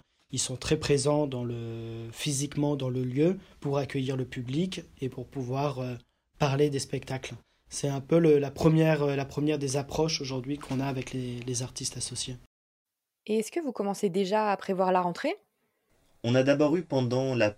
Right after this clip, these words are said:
Speaker 3: la, la période d'ouverture, même si elle a été courte, on a eu des, des appels, des propositions, euh, très, très belles, euh,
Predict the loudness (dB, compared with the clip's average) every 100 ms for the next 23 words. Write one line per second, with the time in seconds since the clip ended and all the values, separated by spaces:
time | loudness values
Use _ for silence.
0 | 0 2 4 2 2 2 4 4 4 4
1 | 4 4 0 0 0 -2 2 4 4 2
2 | -2 -4 -2 0 0 0 -2 2 4 4
3 | 2 0 0 0 2 2 2 0 -2 -4
4 | -2 -4 -4 -2 -2 -2 -2 -4 -6 -6
5 | -4 -4 -4 0 0 2 -2 -2 -6